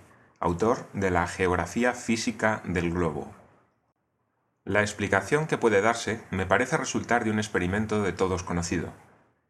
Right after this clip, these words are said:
Si se colocan en un vaso fragmentos de tapones de corcho o de cualquier cuerpo flotante y se imprime al agua de ese vaso un movimiento circular,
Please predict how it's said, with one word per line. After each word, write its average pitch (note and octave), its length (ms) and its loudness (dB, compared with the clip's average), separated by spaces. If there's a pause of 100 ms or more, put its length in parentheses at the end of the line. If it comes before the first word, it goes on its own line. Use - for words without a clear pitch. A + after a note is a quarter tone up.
Si G#2 100 -2
se - 160 2
colocan G#2 380 2
en G2 120 0
un A2 100 2
vaso G#2+ 360 0
fragmentos F#2 500 -2
de E2+ 80 -2
tapones G2 400 0
de F#2 80 -2
corcho - 440 -2
o - 20 -2
de E2+ 100 -4
cualquier F2 380 -2
cuerpo G#2+ 260 0
flotante F2 540 -4 (400)
y F2+ 100 -4
se F2+ 80 -4
imprime A2 380 0
al A2 100 2
agua G#2 240 2
de F#2+ 220 0
ese G#2+ 180 -2
vaso G2+ 320 -2
un F#2 120 -2
movimiento G2+ 520 -2
circular, A2 540 -2